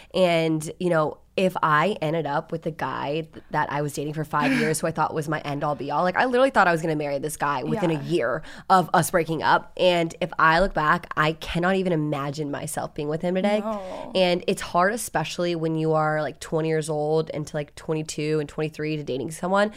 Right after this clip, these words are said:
Speaker 1: because you're still growing up so much. And that's when you're learning about
Speaker 2: Very
Speaker 1: yourself.
Speaker 2: tough.
Speaker 1: So you think you, like, grow up together,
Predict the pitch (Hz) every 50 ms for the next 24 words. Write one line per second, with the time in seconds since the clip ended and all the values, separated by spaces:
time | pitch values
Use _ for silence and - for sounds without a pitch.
0 | - - - - - - - - 208 - - - 180 170 165 165 208 202 - -
1 | - - 180 165 165 135 - 151 156 151 143 147 151 151 147 135 - - - -
2 | 160 156 147 143 131 160 160 - - 175 165 170 170 165 - 190 190 175 160 151
3 | 147 151 147 156 165 180 190 190 202 202 208 208 220 - 220 220 226 240 240 -
4 | - - - - - - - - - 226 220 214 185 - - 202 190 202 196 202
5 | 202 214 196 175 160 - - 175 165 165 147 - - - 165 139 131 120 - 80
6 | - - -